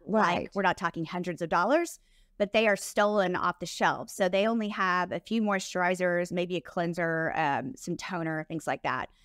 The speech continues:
Speaker 1: Um, besides that, I sell, my husband's a veteran, and, uh, he was in the military, in the Air Force for twenty-two years, and he's the only seven-time military photographer of the year. So he's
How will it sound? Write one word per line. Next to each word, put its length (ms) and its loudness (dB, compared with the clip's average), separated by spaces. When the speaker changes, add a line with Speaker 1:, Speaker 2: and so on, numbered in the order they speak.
Speaker 1:
Um, 360 2
besides 460 2
that, 300 4
I 80 2
sell, 440 0
my 120 -2
husband's 440 -2
a 60 -4
veteran, 580 0
and, 420 0
uh, 280 2
he 120 -2
was 160 0
in 80 0
the 60 -2
military, 640 -2
in 80 -6
the 80 -2
Air 100 0
Force 260 -6
for 120 -2
twenty-two 420 -4
years, 640 -2
and 320 -2
he's 260 -4
the 140 -4
only 280 0
seven-time 640 0
military 440 0
photographer 520 -4
of 80 -2
the 80 -6
year. 240 -2
So 160 -14
he's 240 -6